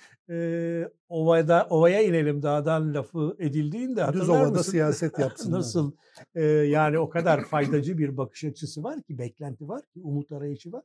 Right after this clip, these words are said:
Speaker 1: ki, e, dolayısıyla faydacılıkta anlaşma mümkün olabiliyor. Neyse ben, e, katılıyorum söylediklerine. Ama şu açıdan bakamaz mıyız İsmet?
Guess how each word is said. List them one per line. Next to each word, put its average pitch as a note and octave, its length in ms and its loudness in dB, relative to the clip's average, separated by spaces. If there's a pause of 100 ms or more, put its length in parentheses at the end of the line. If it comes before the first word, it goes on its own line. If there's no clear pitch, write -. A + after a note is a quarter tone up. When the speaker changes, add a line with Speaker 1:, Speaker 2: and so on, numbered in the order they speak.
(100)
Speaker 1:
ki, D#3+ 200 -12 (520)
e, D#3+ 220 -4
dolayısıyla F3 600 -4
faydacılıkta E3+ 760 -4
anlaşma E3 420 -6
mümkün E3 280 -4
olabiliyor. D3+ 420 -2
Neyse C#3+ 320 -2
ben, F3 360 0
e, D#3 120 -6
katılıyorum D3+ 500 -4
söylediklerine. A2+ 800 -20 (420)
Ama F3 180 -4
şu C#4 300 -8
açıdan G3 440 -6
bakamaz C#3 480 -8
mıyız A2+ 360 -16
İsmet? A#2+ 340 -20